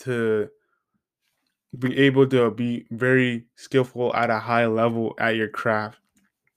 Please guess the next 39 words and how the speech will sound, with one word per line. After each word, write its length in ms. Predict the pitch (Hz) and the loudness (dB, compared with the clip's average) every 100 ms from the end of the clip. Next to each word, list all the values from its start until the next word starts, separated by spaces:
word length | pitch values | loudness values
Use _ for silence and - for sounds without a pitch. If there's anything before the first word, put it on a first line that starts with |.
| _ _ _ _ _ _ _ - | _ _ _ _ _ _ _ 0
And 220 | 127 123 | 2 4
just 180 | 127 135 | 2 2
to 80 | |
think 280 | 131 127 127 | 0 2 4
you 80 | 135 | 4
can, 360 | 131 120 104 - _ _ _ _ - | 4 2 0 -8 _ _ _ _ -6
just 120 | 120 | -4
because 280 | 120 135 120 | 0 0 2
you're 100 | 117 | 0
really 300 | 107 123 117 | 2 2 4
good 200 | 123 123 | 4 6
at 260 | 117 - | 6 2
that 240 | 113 113 113 | 2 2 0
sport, 280 | - 117 110 | -2 -2 -2
you 100 | 110 | -2
can 140 | 117 | -4
hop 320 | - 113 110 | -2 -2 0
over 320 | 107 113 110 | -2 0 -2
and 240 | 104 104 107 | -2 -4 -8
play 420 | - 107 107 110 _ - - - | -4 0 0 -2 _ -20 -20 -16
another 300 | - 107 113 | -4 0 2
sport, 460 | 113 - 123 123 - _ _ _ _ _ _ _ - | 0 2 4 2 -4 _ _ _ _ _ _ _ -12
that's 260 | - 110 135 | -6 -2 2
not 220 | 147 120 | 2 4
happening. 500 | 107 120 107 92 101 _ _ _ _ _ _ _ _ _ - | 2 0 -2 -8 -12 _ _ _ _ _ _ _ _ _ -4
Like, 200 | 113 110 | -2 2
I 120 | 110 | 4
don't 200 | 131 135 | 6 6
understand 1120 | 127 131 120 - - 110 117 117 107 98 98 110 | 6 4 2 -4 -6 -2 0 -2 -4 -8 -6 0
that 220 | 110 107 | 0 -2
concept 520 | - 110 110 104 117 | -8 -6 -6 -8 -8
or 120 | 107 | -8
that 160 | 107 107 | -6 -4
ideal. 520 | 107 104 101 107 95 | -4 -6 -4 -4 -4
So 140 | - 104 | -6 -2
when 200 | 117 131 | 0 4
he 120 | 135 | 6
got 260 | 139 131 107 | 6 4 0
knocked, 600 | 107 113 135 160 - | 0 4 2 0 -12